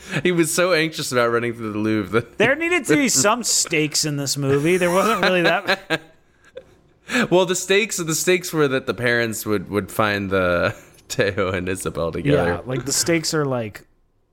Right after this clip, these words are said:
Speaker 2: Home Alone level.
Speaker 1: Did you expect something more si-, like, did you have any sense of dread? Like, did you feel like something more sinister was brewing?
Speaker 2: I thought something bad was lurking on the horizon.
Speaker 1: Yeah.
Speaker 2: But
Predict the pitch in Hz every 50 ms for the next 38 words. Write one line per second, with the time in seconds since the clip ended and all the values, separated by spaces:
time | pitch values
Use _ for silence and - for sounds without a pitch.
0 | _ _ _ _ _ _ _ _ _ - - 120 123 123 120 110 101 98 98 98
1 | 104 104 101 90 80 76 73 - 82 87 85 80 76 78 - 160 196 180 156 170
2 | 196 208 214 214 226 226 233 240 233 - - 196 175 - - - 156 156 151 -
3 | - - 151 135 131 131 - 147 143 139 135 131 127 127 127 123 123 - - -
4 | - - - 127 123 127 - - 117 - 135 143 151 156 156 147 135 139 131 131
5 | 127 123 127 131 123 120 - - 123 120 117 - 120 107 104 - 107 104 104 104
6 | 101 101 107 107 - - - 104 107 104 101 - 101 113 110 - - 120 107 107
7 | 104 - - 113 107 104 104 104 - - - - 104 107 107 110 113 113 - -
8 | 117 117 113 - - 120 117 117 117 117 113 - - 120 120 120 120 123 131 127
9 | - - _ - - - _ - 285 330 359 339 349 320 269 208 - 233 233 208
10 | 175 151 131 135 131 135 135 143 151 156 - 180 151 143 127 127 131 135 135 127
11 | - - 147 143 147 147 135 - 131 131 135 131 117 120 123 120 117 113 117 117
12 | 113 139 113 104 92 90 95 - - - 156 151 147 139 135 -